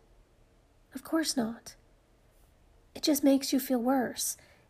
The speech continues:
and makes you more likely to continue to treat yourself poorly. So you may as well forgive yourself and work on letting it all go.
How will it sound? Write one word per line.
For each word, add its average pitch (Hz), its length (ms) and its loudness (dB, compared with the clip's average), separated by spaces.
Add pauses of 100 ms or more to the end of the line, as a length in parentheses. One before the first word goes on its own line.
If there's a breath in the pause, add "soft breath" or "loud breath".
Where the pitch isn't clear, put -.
(140)
and 262 420 6
makes 247 360 2
you 262 80 4
more 240 200 4
likely 233 440 4
to 240 140 -2
continue 240 580 0
to 247 140 -2
treat 214 280 -2
yourself 196 540 -4
poorly. 226 640 0 (1120 soft breath)
So 294 340 4
you 262 160 4
may 277 200 6
as 330 120 2
well 285 140 6
forgive 262 400 0
yourself 208 540 -2
and 214 160 2
work 214 200 0
on 233 160 2
letting 202 280 0
it 196 80 -2
all 196 180 -4
go. 262 440 -2